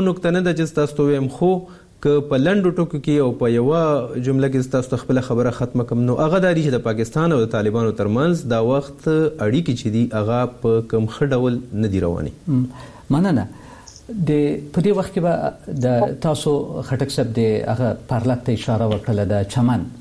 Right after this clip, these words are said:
Speaker 2: چې په د ځینو په وینا باندې په لسګونو زره او حتی ځینې وایي چې په لکونو کسان هلته راغونډ شوي دي. دې پرلت ته، منظور احمد پښتین د پښتون ژغورنې د غورځنګ مشر هم څرګندونې کړي دي، هغه سخت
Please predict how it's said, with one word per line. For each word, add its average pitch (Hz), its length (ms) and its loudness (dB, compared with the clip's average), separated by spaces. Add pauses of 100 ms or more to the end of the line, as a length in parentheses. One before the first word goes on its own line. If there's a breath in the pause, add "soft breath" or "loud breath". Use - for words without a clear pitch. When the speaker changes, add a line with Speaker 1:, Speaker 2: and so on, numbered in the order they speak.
(120)
Speaker 2:
چې - 80 -6 (100)
په 110 80 2 (680 loud breath)
د 127 140 2
ځینو 127 180 2 (140)
په 127 100 0
وینا 117 260 2
باندې 120 220 2
په 127 80 0
لسګونو 135 420 0
زره 123 200 0
او 113 100 2
حتی 120 240 0
ځینې 117 260 0
وایي 110 160 2
چې - 160 -6
په 117 80 0
لکونو 110 380 0
کسان 113 260 0
هلته 117 240 0
راغونډ 104 320 0
شوي 147 220 0
دي. 139 40 -2 (460 loud breath)
دې 190 100 4 (120)
پرلت 156 320 -2 (100)
ته، 107 80 0 (760 loud breath)
منظور 123 280 2
احمد 135 240 0 (140)
پښتین 139 440 0 (140)
د 131 40 2 (600)
پښتون 117 380 0 (220)
ژغورنې 123 420 0
د 120 100 -2
غورځنګ 135 280 0 (120)
مشر 156 240 0
هم 147 160 0
څرګندونې 131 580 2
کړي 131 180 -2
دي، 120 100 2
هغه 127 160 -2
سخت 147 200 -4